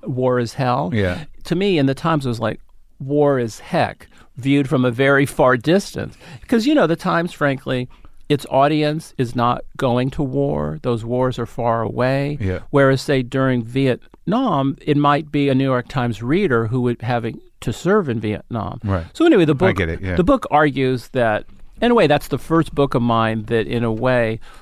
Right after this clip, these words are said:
Speaker 1: fulfills my parents' mission of trying to create overtly political work of art. But in general, in previous books of mine, whether a book like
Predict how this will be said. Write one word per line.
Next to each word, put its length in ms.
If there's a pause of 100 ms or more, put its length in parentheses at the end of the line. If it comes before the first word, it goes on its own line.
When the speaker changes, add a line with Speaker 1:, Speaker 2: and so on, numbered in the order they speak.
Speaker 1:
fulfills 880
my 160
parents' 560
mission 560 (320)
of 160
trying 440
to 220 (140)
create 360
overtly 560 (100)
political 480
work 200
of 140
art. 300 (240)
But 300 (180)
in 160
general, 560
in 100
previous 540
books 340
of 80
mine, 400
whether 260
a 60
book 320
like 260